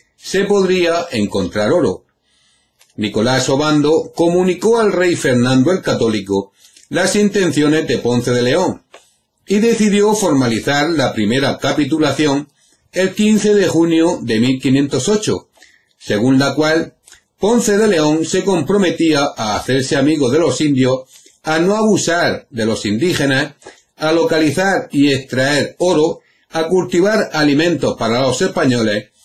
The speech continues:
y a construir una casa fortaleza. Ponce de León entabló una relación amistosa con los indios y exploró el río Ana,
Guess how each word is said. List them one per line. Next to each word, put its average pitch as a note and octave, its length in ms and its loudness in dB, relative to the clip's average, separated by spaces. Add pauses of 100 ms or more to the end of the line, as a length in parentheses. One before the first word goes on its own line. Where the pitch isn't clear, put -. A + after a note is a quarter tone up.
(240)
y F3+ 180 -2
a G#3 100 0
construir F3 680 0
una C#3 280 0
casa C3+ 400 -2
fortaleza. A2 760 -4 (1120)
Ponce C3+ 300 0
de C#3 100 2
León C#3+ 400 0
entabló E3 540 0
una A#3 200 2
relación E3+ 460 0
amistosa D#3+ 600 0
con D#3+ 120 2
los B2+ 180 0
indios D3 420 0 (500)
y G3+ 180 0
exploró G#3 680 0
el C3 240 0
río D3 380 0
Ana, D#3 460 -2